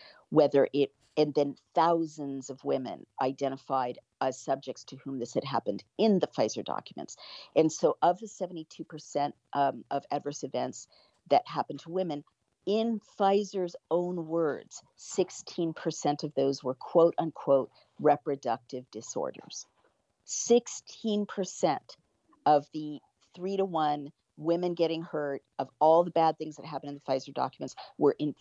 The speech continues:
Pfizer's own words, reproductive disorders. So, you know, these, uh, harms to menstruation include bleeding twice a month,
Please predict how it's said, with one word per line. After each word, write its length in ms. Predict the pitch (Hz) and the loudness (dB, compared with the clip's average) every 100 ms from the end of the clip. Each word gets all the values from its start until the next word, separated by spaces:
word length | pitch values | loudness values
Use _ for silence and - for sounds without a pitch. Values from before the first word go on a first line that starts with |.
| _ - | _ 2
Pfizer's 500 | 208 240 214 233 208 | 4 4 2 0 0
own 260 | 196 180 | 0 -2
words, 420 | 170 143 - - - _ - | -4 -6 -6 -12 -20 _ -2
reproductive 680 | 147 - 135 117 - 135 - | -2 0 -4 -6 -10 -14 -14
disorders. 640 | 117 - 64 - - - - - _ | -12 -8 -8 -10 -12 -14 -16 -20 _
So, 500 | - - 190 165 160 _ _ _ - | -8 4 6 6 2 _ _ _ -8
you 120 | 180 | -6
know, 220 | 151 139 - 151 156 | -4 -6 -8 -16 -10
these, 380 | 190 214 - _ _ | -6 -6 -8 _ _
uh, 220 | 156 151 - - | 4 4 4 -2
harms 480 | - 202 190 190 - | -6 -2 -2 -2 -8
to 120 | 175 | -8
menstruation 680 | 147 - 170 175 175 160 151 - _ _ - | -8 -2 -2 -2 -2 -4 -6 -14 _ _ 2
include 640 | 160 - 175 160 156 156 - _ - | 2 2 2 4 4 2 -8 _ -8
bleeding 500 | 151 160 165 170 165 | 0 2 4 4 2
twice 500 | - 233 214 - 180 | 0 4 4 2 -4
a 40 | |
month, 340 | 147 107 - | -4 -6 -10